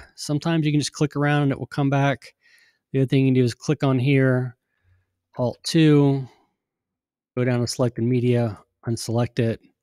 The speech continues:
go back up to available media, reselect it, and it'll come back. So, uh, weird idiosyncrasy. The other thing is make sure you have maintain aspect ratio on for both the videos. So, um,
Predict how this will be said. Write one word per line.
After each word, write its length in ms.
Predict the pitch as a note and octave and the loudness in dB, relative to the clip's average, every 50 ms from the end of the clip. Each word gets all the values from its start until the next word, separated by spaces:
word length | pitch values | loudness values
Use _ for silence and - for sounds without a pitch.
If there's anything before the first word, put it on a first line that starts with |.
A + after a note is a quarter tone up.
| _ _ _ _ _ _ _ _ _ _ _ _ | _ _ _ _ _ _ _ _ _ _ _ _
go 120 | - A#2 G#2+ | -8 -6 -4
back 220 | A2 A2+ A2 - | -2 -2 -2 -2
up 120 | A#2+ G#2 - | -4 -4 -4
to 100 | - A2 | -4 -2
available 360 | G2+ A#2+ B2+ B2 A#2+ A#2+ A#2 | 0 2 2 2 2 2 2
media, 500 | A#2+ A#2 A2+ A2+ A2+ G#2+ A2 G#2+ F2+ - - _ - | 2 2 2 2 2 0 0 -2 -4 -8 -12 _ -4
reselect 540 | B2 B2+ B2 - C#3+ B2+ B2 A#2 A#2 - - | -4 -2 -2 0 0 2 2 0 0 -2 -2
it, 200 | A#2 A2 A2 - - - - - - - | -2 -2 -4 -6 -10 -20 -20 -20 -16 -10
and 200 | A#2+ A2 A2 A2 | -6 -4 -4 -2
it'll 140 | G#2 G2+ G2+ | -4 -4 -6
come 220 | - - A2+ G2+ | -8 -8 -8 -6
back. 380 | G2 G2+ G2+ - - - - - | -6 -8 -8 -10 -12 -12 -12 -12
So, 420 | - - A#2 A2 A2 A2 A2 G#2 - _ _ - _ _ _ _ _ _ _ _ - - | -8 -4 -4 -2 -2 -2 -4 -6 -8 _ _ -20 _ _ _ _ _ _ _ _ -10 -6
uh, 220 | A2+ A2+ A2 A2 | -4 -4 -4 -2
weird 300 | C3+ C#3 C#3+ C#3+ C#3 C3+ | 0 2 4 6 6 6
idiosyncrasy. 680 | C3+ C3+ C3 B2+ A2 - C#3+ B2+ A#2 B2 G#2 - C#3 B2+ | 6 6 6 4 4 2 0 0 0 0 -2 0 0 2
The 100 | A#2+ C#3+ | 4 6
other 140 | C#3+ C#3+ C#3 | 6 6 4
thing 580 | - - C#3 C3 B2+ B2 B2 B2+ B2+ A#2+ A2 - _ _ _ _ _ _ _ _ - | 4 4 2 4 4 4 4 2 0 0 -4 -10 _ _ _ _ _ _ _ _ -6
is 760 | C3+ B2+ A#2+ A#2 A#2 A2+ A2 A2 A#2+ A#2 - - - - - _ _ _ _ _ _ _ _ _ _ _ _ _ _ - - _ _ _ _ _ - | -4 -2 0 0 0 0 0 -2 -2 -4 -8 -10 -12 -14 -16 _ _ _ _ _ _ _ _ _ _ _ _ _ _ -20 -20 _ _ _ _ _ -8
make 140 | C#3+ C3 - | -8 -8 -6
sure 200 | - - - B2+ | -6 -2 0 2
you 120 | A#2+ A#2+ | 2 2
have 100 | A#2 A2 | 2 2
maintain 440 | A2+ A#2+ A#2+ A#2 A2 - - A#2 A2 | 2 2 2 2 2 0 0 -2 0
aspect 440 | G#2+ A2 G#2+ - - - G2+ - - | 0 -2 -4 -4 -6 -8 -8 -6 -4
ratio 420 | A2+ G#2+ G2+ - - A#2 A2 G#2+ | -4 -4 -4 -4 -2 -4 -2 -2
on 200 | G#2 G#2 G#2 G#2 | -4 -4 -4 -6
for 160 | G2+ - - G2+ | -8 -8 -10 -10
both 220 | G#2 A2 G#2+ - | -8 -8 -8 -8
the 80 | - G2+ | -8 -8
videos. 440 | A2 B2 C#3 D3 - B2+ C#3 C3+ | -6 -6 -6 -6 -6 -8 -8 -8
So, 300 | - - - F#2+ B2 C3 - _ - - _ - - - - - - - _ _ _ - | -10 -10 -10 -10 -12 -12 -16 _ -20 -20 _ -20 -20 -20 -20 -20 -20 -20 _ _ _ -2
um, 400 | - D3 D3+ D3 C#3+ D3 D#3 C#3 | 4 6 8 8 8 6 4 0